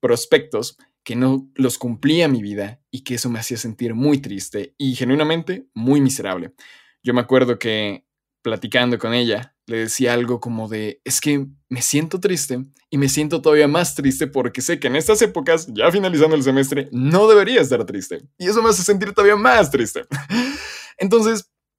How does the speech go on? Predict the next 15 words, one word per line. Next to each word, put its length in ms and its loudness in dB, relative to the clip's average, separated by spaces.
me 140 2
di 120 2
cuenta 400 4
que 160 2
había 220 2
muchas 420 -2
expectativas 540 -2
de 80 2
diciembre 380 2
que 100 -4
no 100 2
las 160 2
cumplía 260 -6
mi 120 -6
vida. 260 -10